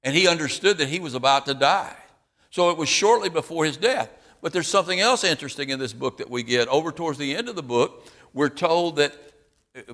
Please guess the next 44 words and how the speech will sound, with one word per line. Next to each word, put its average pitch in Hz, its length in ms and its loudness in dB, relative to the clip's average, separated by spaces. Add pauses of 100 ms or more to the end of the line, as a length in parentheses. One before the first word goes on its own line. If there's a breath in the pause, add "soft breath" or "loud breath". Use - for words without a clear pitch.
(100)
Peter 170 300 0
mentions 156 540 -6
Paul 135 500 2
in 117 120 -2
kind 156 180 -4
of 127 100 0
a 110 80 -4
funny 151 340 -8
way. 127 260 -2
He 110 80 -6
says, 113 240 -12
"Man, 131 200 -6
that 131 180 -4
Paul, 151 280 0
you 120 100 -8
need 135 160 -8
to 127 40 -8
read 139 220 -8
his 107 120 -10
writings, 123 360 0
but 110 120 -10
they're 123 160 -6
really 123 280 -2
complicated." 113 840 -2 (200 loud breath)
<laughs> 95 100 -8 (220 loud breath)
You 113 120 -6
know, 113 200 4
there's 120 220 2
really 139 380 2
some 120 260 0
deep 147 380 0
theology. 127 600 2
I 123 120 4
don't 127 100 0
know 135 60 2
how 135 140 6
you 135 120 2
wanna, 131 320 2
if 120 380 0
I 156 140 6
can 135 140 -6
even 123 280 0
explain 120 540 -2
it. 101 120 -16